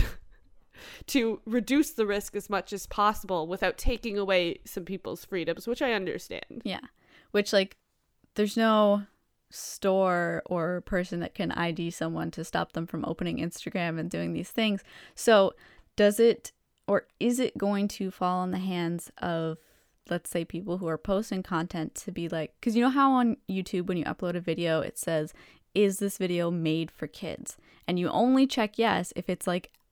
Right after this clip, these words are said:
Speaker 2: actually made for kids. You're not saying, "Is this appropriate for kids?" You're saying, "Is it made for kids?"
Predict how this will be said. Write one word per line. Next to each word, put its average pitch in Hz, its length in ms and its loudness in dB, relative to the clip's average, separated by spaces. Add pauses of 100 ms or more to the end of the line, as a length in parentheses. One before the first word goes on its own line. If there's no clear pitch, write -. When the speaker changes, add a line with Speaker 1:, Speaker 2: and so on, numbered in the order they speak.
(260)
Speaker 2:
actually 180 600 0
made 170 320 0
for - 140 -6
kids. - 400 -6
You're 196 100 2
not 208 240 6
saying, 214 320 2
"Is 190 160 0
this 175 180 -4
appropriate 247 600 0
for 175 100 -4
kids?" 165 420 -4
You're 165 80 -6
saying, - 360 -4
"Is 175 180 0
it 165 140 0
made 175 360 0
for - 200 -12
kids?" - 520 -12